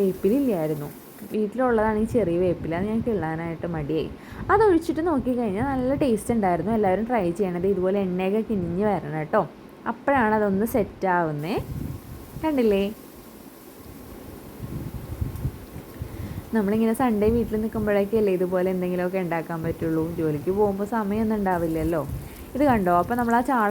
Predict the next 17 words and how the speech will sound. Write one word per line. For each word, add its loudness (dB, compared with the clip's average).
വറുത്ത 0
ചട്ടിയിൽ 0
തന്നെ -2
ഇഞ്ചി 2
വെളുത്തുള്ളി 4
മൂപ്പിച്ചിട്ട് 0
മഞ്ഞൾപ്പൊടി 2
മുളക് 4
പൊടി 4
തട്ടി -2
അതും 2
മൂപ്പിച്ച് 2
കുറച്ച് 2
ചൊറുക്കയും 2
കൂടെ 2
ഒഴിച്ചിട്ട്, 2
ചൊറുക്ക 2